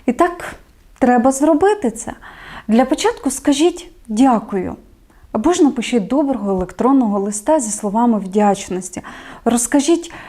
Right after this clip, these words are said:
наскільки вас захоплює робота конкретно цього вчителя. Якщо ви хочете висловити свою вдячність грішми або ж якимись речами, то не наражайте, будь ласка, вчителя на небезпеку. Не несіть йому конвертики і стосики з грошима.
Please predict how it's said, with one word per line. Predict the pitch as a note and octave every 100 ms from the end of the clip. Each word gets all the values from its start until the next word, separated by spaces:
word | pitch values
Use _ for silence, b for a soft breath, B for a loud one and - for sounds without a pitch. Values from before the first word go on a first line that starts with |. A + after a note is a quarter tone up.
| B
наскільки | B3 B3 - E4+ E4+ C4+
вас | A#3+ B3+
захоплює | A#3+ B3+ C#4+ D4 B3 A3+ G3
робота | F#3+ G#3 C4 A3
конкретно | G#3+ G3 A3 A#3 A#3+ G#3+
цього | G#3+ G3 A3
вчителя. | G#3+ - G3 F#3 F#3+ - B B B
Якщо | A#3 A3 D4
ви | C#4+ C4+
хочете | D#4 D4+ D4 B3+
висловити | B3 C#4 C4+ A#3 B3 A#3
свою | - B3 B3+ A3+
вдячність | G#3+ C4+ B3+ - G#3 F#3+
грішми | G3 B3+ D#4 - G3
або | F#3+ G3
ж | G3+
якимись | G#3+ G#3+ G#3+ G#3 A#3+
речами, | A#3+ - D#4+ G4+ A3+ B B B B B
то | - C#4+ F#3 -
не | E4 F#4+
наражайте, | F#4+ F#4+ F4+ A#3+ F#3 F#3
будь | F3 F#3
ласка, | G#3 G#3+ G#3
вчителя | G3 - - E4+ E4+ G3+ F#3+
на | G3
небезпеку. | A#3 G#3+ A#3+ - A#3 F3+ F3 G3 B C4 -
Не | A#3+
несіть | C4+ C#4+ C4+ C#4 A#3+ A3
йому | G3+ F#3+
конвертики | A3 G3+ G3+ B3+ B3 A#3 G#3 G3
і | F#3+
стосики | - A3 G#3+ G#3+ A3 G3
з |
грошима. | G3 G#3 A3+ - B3 G#3 F3+